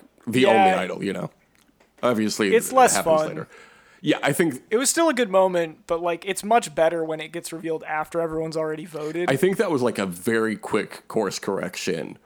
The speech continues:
Speaker 1: Like, I'm, I'm sure there was some po-, producer off camera just being like, "Oh, how much better would this have been if he played it after the votes were cast?" 'Cause it's, it's so much more dramatic now. Um, so Gary plays the idol,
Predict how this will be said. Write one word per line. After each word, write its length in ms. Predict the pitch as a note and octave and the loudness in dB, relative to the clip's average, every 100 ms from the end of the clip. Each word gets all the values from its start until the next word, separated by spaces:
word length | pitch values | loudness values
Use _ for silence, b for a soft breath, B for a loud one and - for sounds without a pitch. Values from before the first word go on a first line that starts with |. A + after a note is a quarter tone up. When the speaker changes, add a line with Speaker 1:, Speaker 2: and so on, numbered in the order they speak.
| - | -6
Speaker 1:
Like, 240 | - B2+ - | 0 0 2
I'm, 180 | C#3+ C#3+ | 0 0
I'm 100 | C3+ | 0
sure 160 | D3 D#3 | 0 0
there 100 | D3 | 2
was 140 | C3+ | 0
some 160 | B2+ A#2+ | 2 0
po-, 200 | G#2+ A#2+ | 0 -4
producer 680 | A#2 - B2 G2+ G#2 - A2 | -4 -4 -2 0 -2 -2 0
off 200 | G2+ G#2 | 0 -2
camera 320 | - G2+ G2 | -2 -2 0
just 180 | F#2+ - | -4 -4
being 80 | G2+ | -4
like, 160 | F2+ - b b b b - | -4 -8 b b b b -2
"Oh, 100 | A#2+ | 0
how 120 | A#2+ | 2
much 180 | C3 B2+ - F#2+ | 0 0 -8 -4
better 220 | G#2+ G2 G2 | -2 0 0
would 140 | F#2+ | -2
this 160 | F#2 - | -4 -4
have 160 | F#2 | -6
been 420 | - F2 F2 F#2 F#2+ _ G#2+ | -4 -2 -2 -4 -10 _ -8
if 80 | G#2 | -6
he 80 | |
played 240 | G2 - E2+ | -4 -4 -6
it 180 | - _ | -10 _
after 300 | G3 E3+ - F#2+ | -10 -8 -6 -6
the 80 | |
votes 320 | - - - - | -6 -10 -10 -8
were 300 | F2+ F#2 - - | -6 -6 -10 -10
cast?" 520 | - - A2+ - - _ b b b b b _ _ _ _ | -10 -8 -10 -10 -12 _ b b b b b _ _ _ _
'Cause 260 | C3 G#2+ - | -2 -2 -4
it's, 320 | A2 - - - | -10 -10 -10 -4
it's 160 | A2 - | -4 -4
so 440 | - - - G#3+ | -10 -6 0 2
much 140 | C#3+ | 2
more 140 | G#2+ G2 | 0 -2
dramatic 420 | - - D#2+ - | -2 -6 -8 -12
now. 200 | - - - B B B | -14 -14 -18 B B B
Um, 640 | F#2 F#2+ F#2+ F#2 E2 F2+ - _ _ _ _ _ _ _ | -4 -2 -4 -6 -8 -12 -16 _ _ _ _ _ _ _
so 220 | - G#2+ | -4 -2
Gary 320 | F#2+ C3+ C#3 | 0 0 0
plays 460 | C3+ A#2 A2+ A2 - | -2 -2 -2 -4 -6
the 140 | G2+ - | -6 -6
idol, 600 | F2+ F#2 F2+ F2+ F2+ | -6 -4 -4 -6 -8